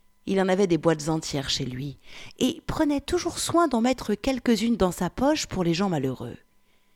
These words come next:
La vieille dame fut si contente qu'elle lui dit : « Si vous êtes venu voir la police, c'est que vous avez un problème.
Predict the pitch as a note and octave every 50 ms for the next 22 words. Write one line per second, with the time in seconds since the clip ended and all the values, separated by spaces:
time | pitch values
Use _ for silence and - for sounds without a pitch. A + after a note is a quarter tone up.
0 | _ _ _ _ - - D3 C#3 D#3 D#3 E3 E3 G3+ G#3+ G3+ F#3+ - - - C#3
1 | - - - - - - D3 C#3 - A#3+ C4 C#4+ C#4+ - - - D#3+ D3 C#3+ C#3+
2 | C#3+ C3 - - C#3 B2 - - _ _ _ _ _ _ _ _ _ - - -
3 | _ - - G#3 G3+ G3 A3+ A3+ F#3 D#3+ F3+ G#3+ A3 A3+ G3+ A3+ G3+ F#3+ E3 -
4 | - F#3+ G#3+ B3 B3+ A3 - - - - - - - - G3+ E3+ F#3+ F#3+ G3+ F3+
5 | G3 F3+ - - - F#3 F#3 A3+ C#4 D4 C4 A3 C#3+